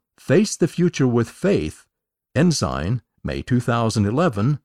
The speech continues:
pages thirty-four through thirty-six.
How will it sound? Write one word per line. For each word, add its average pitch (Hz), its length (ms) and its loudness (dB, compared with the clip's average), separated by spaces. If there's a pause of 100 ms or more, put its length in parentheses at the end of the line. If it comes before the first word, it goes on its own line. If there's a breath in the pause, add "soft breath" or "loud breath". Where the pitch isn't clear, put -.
(400)
pages 110 360 0
thirty-four 127 720 0 (180)
through 117 300 0
thirty-six. - 920 -6